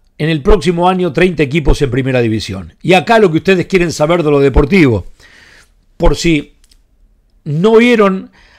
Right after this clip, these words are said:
aquel video del treinta y uno de julio,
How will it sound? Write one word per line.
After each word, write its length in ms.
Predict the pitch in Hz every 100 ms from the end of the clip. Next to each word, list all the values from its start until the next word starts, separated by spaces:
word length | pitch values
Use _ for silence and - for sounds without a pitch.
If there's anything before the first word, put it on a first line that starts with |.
| _ -
aquel 300 | 151 220 202
video 360 | 190 220 208
del 140 | 170 147
treinta 300 | 165 147 170
y 60 |
uno 160 | 220 190
de 80 | 185
julio, 540 | 214 180 151 165 -